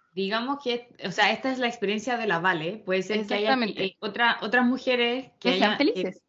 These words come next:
Speaker 1: que, que vivan en Corea y sean muy felices, que hayan encontrado su espacio, ¿cachai? Como su lugar en el
Speaker 2: Ujú.
Speaker 1: mundo.
Speaker 2: Exactamente,
Speaker 1: Como
Speaker 2: quizá
Speaker 1: quiero
Speaker 2: en su
Speaker 1: recalcar eso
Speaker 2: comunidad
Speaker 1: para que no, no,
Speaker 2: que lo
Speaker 1: no
Speaker 2: crean,
Speaker 1: se
Speaker 2: eso.
Speaker 1: Claro, y que no se tiren como,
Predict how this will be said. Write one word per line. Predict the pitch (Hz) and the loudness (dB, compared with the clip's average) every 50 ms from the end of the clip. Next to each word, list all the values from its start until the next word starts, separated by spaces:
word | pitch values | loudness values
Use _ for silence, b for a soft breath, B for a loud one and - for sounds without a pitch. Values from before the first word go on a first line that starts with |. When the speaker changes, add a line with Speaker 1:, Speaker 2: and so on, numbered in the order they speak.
| - - - | -20 -12 -6
Speaker 1:
que, | 220 202 202 - - | -4 -4 -4 -2 2
que | - 190 | 2 4
vivan | 202 214 226 240 240 | 4 4 2 0 0
en | 254 240 | -2 -2
Corea | - 247 247 254 262 254 240 233 226 214 | -2 -2 0 0 0 0 0 -2 -4 -6
y | 214 208 | -8 -8
sean | - 214 202 202 | -8 -8 -8 -6
muy | 202 220 226 | -6 -8 -8
felices, | 226 247 240 247 262 254 247 - 226 214 208 208 | -6 -6 -4 -4 -4 -6 -6 -4 -4 -4 -4 -2
que | - 185 | -2 0
hayan | 196 208 214 214 | 0 0 0 -2
encontrado | 220 220 208 - 196 185 175 185 190 208 214 | -4 -6 -6 -6 -6 -6 -2 -2 -2 -2 -2
su | 202 - 247 | -4 -6 -8
espacio, | - - _ 254 220 175 - - 175 165 165 | -8 -2 _ -2 -2 -2 -4 -6 -6 -6 -4
¿cachai? | - 170 170 - 190 180 180 175 | -6 -10 -8 -4 -4 -4 -4 -4
Como | 185 180 175 175 | -4 -4 -4 -4
su | - - 196 | -4 -4 0
lugar | 196 180 170 196 214 220 | 0 2 4 4 2 4
en | 226 254 226 | 4 4 4
el | 233 226 | 4 4
Speaker 2:
Ujú. | |
Speaker 1:
mundo. | 226 240 185 180 165 175 196 - - _ _ _ _ | 4 2 2 0 -2 -6 -10 -12 -14 _ _ _ _
Speaker 2:
Exactamente, | - 214 233 233 277 285 285 349 330 320 311 339 370 370 285 - 233 | -4 -4 -2 0 -2 -2 0 0 2 2 2 0 0 0 -2 -4 0
Speaker 1:
Como | 247 233 214 208 | 0 -2 4 6
Speaker 2:
quizá | |
Speaker 1:
quiero | 247 262 269 269 | 6 6 6 6
Speaker 2:
en | 269 277 | 4 4
su | - 262 302 294 | 2 2 0 0
Speaker 1:
recalcar | - 320 302 | 0 2 2
eso | 311 330 302 294 285 | 4 4 4 2 2
Speaker 2:
comunidad | 269 262 269 | 0 0 -2
Speaker 1:
para | 277 294 320 311 | -2 -2 -4 -4
que | 233 208 208 | -6 -8 -8
no, | 208 220 233 247 262 240 147 - - _ _ _ _ _ _ _ _ _ _ _ | -8 -8 -8 -8 -8 -12 -14 -16 -20 _ _ _ _ _ _ _ _ _ _ _
no, | - 202 208 214 226 240 240 247 254 254 247 233 | -14 -12 -10 -8 -8 -6 -6 -4 -4 -4 -4 -2
Speaker 2:
que | 220 226 | -2 0
lo | 233 214 202 208 | 2 2 0 2
Speaker 1:
no | |
Speaker 2:
crean, | 226 240 | 2 2
Speaker 1:
se | 240 208 170 - - - - | 4 4 2 2 -2 -8 -4
Speaker 2:
eso. | 214 269 - - 170 - - - _ _ _ _ _ _ _ _ | -2 -2 -2 -2 -8 -8 -8 -14 _ _ _ _ _ _ _ _
Speaker 1:
Claro, | 247 240 233 226 202 196 | 0 2 2 4 4 2
y | 190 170 | 2 0
que | 165 202 | -2 -4
no | 208 233 | -4 -4
se | 233 - 269 254 247 247 | -2 2 2 4 4 2
tiren | 240 240 247 254 254 254 | 0 -2 -4 -4 -4 -6
como, | 254 254 233 226 220 202 190 | -6 -6 -4 -4 -6 -6 -6